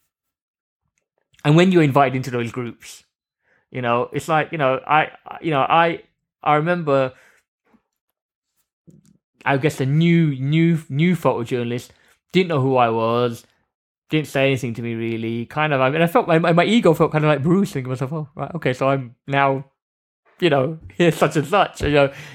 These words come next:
not really seen as part of this whole kind of thing. And then suddenly, it changed.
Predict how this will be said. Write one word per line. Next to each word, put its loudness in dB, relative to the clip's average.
not 2
really 2
seen 0
as -2
part 0
of -6
this -2
whole -2
kind -12
of -10
thing. -4
And -2
then -2
suddenly, 0
it -10
changed. 0